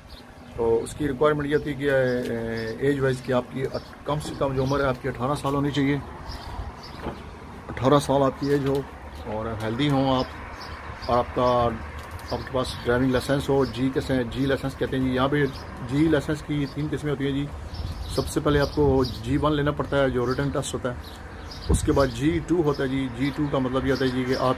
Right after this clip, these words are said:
किसी एक्सपीरियंस ड्राइवर के साथ कुछ अर्सा, पाँच छः महीने, अ, उसके साथ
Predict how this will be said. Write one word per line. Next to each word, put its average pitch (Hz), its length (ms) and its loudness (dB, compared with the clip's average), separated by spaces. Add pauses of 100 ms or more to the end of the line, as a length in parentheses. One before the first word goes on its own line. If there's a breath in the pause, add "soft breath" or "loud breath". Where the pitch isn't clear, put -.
किसी 135 200 -2
एक्सपीरियंस 139 460 2
ड्राइवर 127 220 4
के 127 140 -2
साथ 127 240 2 (800)
कुछ 139 180 0
अर्सा, 131 280 4
पाँच 127 240 -2
छः 131 160 0
महीने, 135 240 2
अ, 147 60 -2 (1600)
उसके - 200 -2
साथ 127 200 4